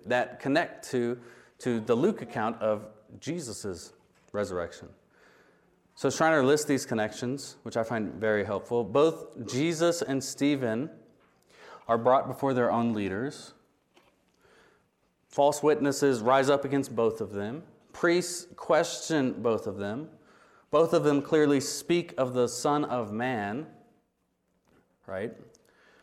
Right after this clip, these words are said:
Their testimony, both of their testimony incites violence against them. They both commit their spirits to God upon their death. They both forgive those that are killing them. That's a really big key connection.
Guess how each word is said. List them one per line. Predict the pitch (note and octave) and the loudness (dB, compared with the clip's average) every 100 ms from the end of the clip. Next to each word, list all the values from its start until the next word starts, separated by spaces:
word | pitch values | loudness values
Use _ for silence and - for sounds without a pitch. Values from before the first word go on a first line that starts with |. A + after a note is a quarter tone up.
| _ _ _ | _ _ _
Their | C3 | -2
testimony, | C3+ - E3 E3 - E3+ B2+ A2 B2 E3 | -2 2 2 2 -2 -2 0 0 -2 -4
both | D3 A#2+ A#2 | -6 -4 -4
of | |
their | C#3 D3 | -2 0
testimony | D3 C#3 C3+ B2+ B2+ | 0 -2 -2 -2 -2
incites | G#2+ - C3+ A2 | -2 0 0 0
violence | F#2+ G#2+ A#2+ D3 A2+ C#3 - - - | 0 2 4 4 0 -2 -8 -14 -8
against | G#2+ B2+ - | -4 -4 -4
them. | F#2+ F#2 D3+ - - _ _ _ _ _ _ _ _ _ _ _ _ _ _ _ _ _ _ - | -4 -2 -6 -12 -20 _ _ _ _ _ _ _ _ _ _ _ _ _ _ _ _ _ _ 0
They | B2+ | 2
both | B2+ D3 - | 6 4 4
commit | - C#3+ D#3 | 0 2 2
their | C#3+ C3 | 2 0
spirits | - - C#3 C3 - | 0 -2 0 0 -6
to | - | -8
God | G2+ G2 A#2 C#3+ G2+ F#2 C#3+ E3+ - _ _ _ _ _ _ _ A2+ | -8 -2 0 2 2 0 -2 -8 -20 _ _ _ _ _ _ _ -18
upon | - A2+ G#2 | -10 -8 -6
their | G2 F#2+ - - _ _ _ _ _ _ _ _ G#2 | -6 -8 -10 -16 _ _ _ _ _ _ _ _ -4
death. | G2+ F#2 A#2+ - | -2 0 -2 -2
They | A2+ | 0
both | B2+ D3+ D3+ | 4 4 2
forgive | D3+ C3 G2+ C3 E3+ D3+ | 0 -2 0 0 2 2
those | D#3 C#3 | 2 2
that | C#3 | 0
are | B2 | -2
killing | - D#3 C3+ A2 | 0 0 0 -2
them. | A2+ B2 | -4 -6
That's | A#2 | -6
a | G#2+ | -6
really | A2 C3 | -4 -4
big | G#2+ G2 | -4 -8
key | - G#2 | -10 -12
connection. | - F2+ F2+ - A2+ A2 | -10 -10 -10 -12 -12 -12